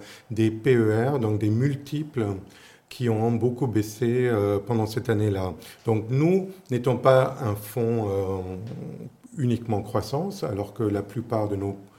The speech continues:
concurrents sont plutôt des, euh, fonds de croissance, on a pu, euh, en effet, euh,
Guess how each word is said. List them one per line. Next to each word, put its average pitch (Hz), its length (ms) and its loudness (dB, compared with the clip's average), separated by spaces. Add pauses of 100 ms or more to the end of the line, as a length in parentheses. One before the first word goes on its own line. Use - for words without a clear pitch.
(400)
concurrents 110 540 0
sont 110 160 -4
plutôt 107 260 -6
des, 98 240 2
euh, 92 280 0
fonds 104 260 -4
de 92 100 0
croissance, 123 720 -4 (560)
on 107 140 2
a 107 100 4
pu, 139 400 0
euh, 104 460 6
en 107 260 0
effet, 120 640 0
euh, 101 360 2